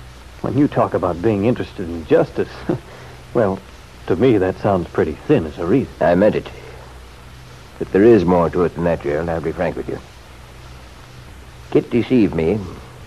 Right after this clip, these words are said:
Speaker 2: I had nothing to do with her taking that Fender woman's child. But I know most people around here believe that I did. I want my name cleared.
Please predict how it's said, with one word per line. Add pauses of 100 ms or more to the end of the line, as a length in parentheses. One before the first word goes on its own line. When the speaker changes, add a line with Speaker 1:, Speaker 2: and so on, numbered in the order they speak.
(580)
Speaker 2:
I
had
nothing
to
do
with
her
taking
that
Fender
woman's
child. (520)
But
I
know
most
people
around
here
believe
that
I
did. (2250)
I
want
my
name
cleared.